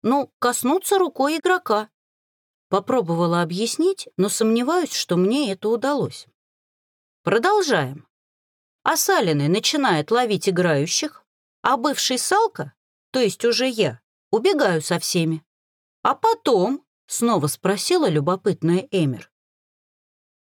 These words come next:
Так и бегаем от осаленного, пока не надоест. И с громким криком «Бежим!» рванула за разбегающейся малышней, а то эти вопросы будут бесконечными.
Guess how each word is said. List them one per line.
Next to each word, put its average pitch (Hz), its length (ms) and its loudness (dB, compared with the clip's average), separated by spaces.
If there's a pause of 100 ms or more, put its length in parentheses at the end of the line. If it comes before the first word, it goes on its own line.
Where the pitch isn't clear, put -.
(200)
Так 233 240 0
и 415 100 4
бегаем 240 480 2
от 190 140 0
осаленного, 226 640 2
пока 349 360 0
не 294 120 0
надоест. 277 760 -2 (280)
И 226 120 2
с 226 80 -4
громким 277 540 0
криком 208 580 -4 (120)
«Бежим!» 208 420 2 (640)
рванула 226 580 2
за 170 160 0
разбегающейся 277 840 0
малышней, 277 720 -2 (320)
а 175 140 -2
то 247 120 -2
эти 233 200 -2
вопросы 233 540 0
будут 160 300 0
бесконечными. 185 960 -2